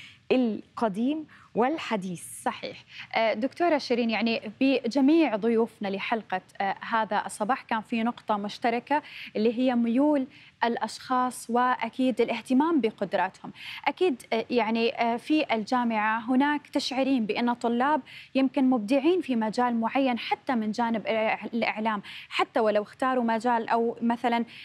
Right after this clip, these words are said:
Speaker 2: آه، الإعلام ممكن أنه يكون، آه، خلينا نقول شغفه بناحية معينة أو مادة معينة أكثر من مادة، آه، أخرى. خبرينا إذا شعرتي أن ميولة من هذا الجانب أكثر أو من هذه المادة أكثر، كيف تساعدينه؟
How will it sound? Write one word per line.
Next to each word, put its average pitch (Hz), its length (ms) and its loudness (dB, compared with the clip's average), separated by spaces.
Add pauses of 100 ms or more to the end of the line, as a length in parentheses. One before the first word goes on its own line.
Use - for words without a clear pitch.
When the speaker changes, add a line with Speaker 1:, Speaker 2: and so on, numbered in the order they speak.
(140)
Speaker 2:
آه، 226 200 0 (100)
الإعلام 262 640 0
ممكن 262 300 0
أنه 247 200 0
يكون، 302 420 2 (380)
آه، 240 120 2
خلينا 269 400 2
نقول 262 220 2
شغفه 294 580 0 (140)
بناحية 247 840 0
معينة 240 600 0
أو 254 380 0 (260)
مادة 277 400 4
معينة 254 440 2 (120)
أكثر - 440 -2
من 214 160 -2
مادة، 214 440 -2 (380)
آه، 208 280 -2
أخرى. 202 340 -2 (240)
خبرينا 320 420 0
إذا 233 220 0
شعرتي 285 420 -4
أن 247 180 0
ميولة 269 300 2
من 220 160 -4
هذا 240 480 0
الجانب 226 480 -4
أكثر - 420 -6
أو 226 80 0
من 226 160 -2
هذه 233 340 -2
المادة 214 460 -4
أكثر، - 260 -4 (320)
كيف 440 240 0
تساعدينه؟ 196 680 -6